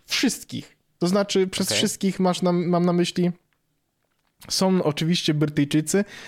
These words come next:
Speaker 1: ale o, y, y, bardzo podobnie do bycia w Londynie się czułem, kiedy przechodzę tą grę, bo mam,
Speaker 2: No
Speaker 1: e,
Speaker 2: proszę.
Speaker 1: bo mam bardzo dużo, czy to są, em, Hindusi, e,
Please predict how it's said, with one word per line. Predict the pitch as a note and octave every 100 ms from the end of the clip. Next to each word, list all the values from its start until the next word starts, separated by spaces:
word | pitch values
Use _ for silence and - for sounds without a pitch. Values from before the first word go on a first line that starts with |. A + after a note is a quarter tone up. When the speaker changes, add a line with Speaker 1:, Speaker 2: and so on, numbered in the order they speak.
| - - - -
Speaker 1:
ale | D3 E3 E3+ -
o, | E3+ B2 - -
y, |
y, | E3+ - D3 - C3
bardzo | E3 D#3+ G3+ G#3+ G#3
podobnie | G3 F#3 F#3+ F3+ F3+
do | E3+ E3
bycia | E3 E3 D#3
w |
Londynie | D3+ D3 C#3 C3 A#2+
się | -
czułem, | - C#3+ C3 B2+
kiedy | C#3 C3
przechodzę | C3 - C3+ C3
tą | B2+ C3
grę, | C3 A#2
bo | B2 C#3
mam, | D#3+ E3 D#3+ D#3+ -
Speaker 2:
No |
Speaker 1:
e, | C3 C#3 C#3 C#3+
Speaker 2:
proszę. | - D#3+
Speaker 1:
bo | D#3+
mam | F3 F3+
bardzo | F#3 F3+ F3
dużo, | E3 E3 D#3 D3
czy | C#3+ E3+
to | -
są, | - D#3 D#3 - - - _ C#3
em, | C3+ C3+ C3+ C3+ C3+ C#3 - _ _ _ A2 D#2+ _ _ _ -
Hindusi, | - D3 D3+ G3 - - F#3 F3 E3+ E3 D#3+ D3+ - - -
e, | B2+